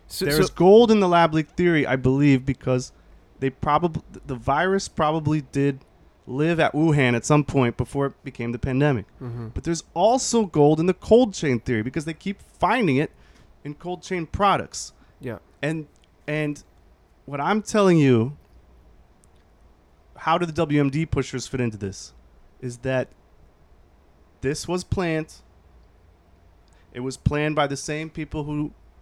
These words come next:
Speaker 2: wanted to go to war in Iraq.
Speaker 1: Mm-hmm.
Speaker 2: It was planned for the same general reason for going to war in Iraq, which is about oil and energy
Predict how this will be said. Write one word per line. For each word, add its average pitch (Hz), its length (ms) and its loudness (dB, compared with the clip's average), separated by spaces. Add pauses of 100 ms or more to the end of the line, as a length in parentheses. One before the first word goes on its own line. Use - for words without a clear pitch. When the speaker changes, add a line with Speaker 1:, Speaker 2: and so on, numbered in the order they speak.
(120)
Speaker 2:
wanted 135 260 -2
to 139 80 -10
go 135 120 0
to 135 60 2
war 127 200 2
in 127 80 0
Iraq. 113 300 -4 (360)
Speaker 1:
Mm-hmm. 120 240 -12 (160)
Speaker 2:
It 131 80 -6
was 131 140 -2 (200)
planned 143 240 -6
for 139 80 -12
the 131 60 -12
same 151 420 -12 (760)
general 185 540 0
reason 185 440 6
for 143 140 -8
going 127 220 -2
to 113 60 -4
war 117 180 -6
in 107 60 -8
Iraq, 101 300 -10
which 120 140 -10
is 127 140 -8
about 143 280 0
oil 131 300 4
and 135 100 -2
energy 120 480 -10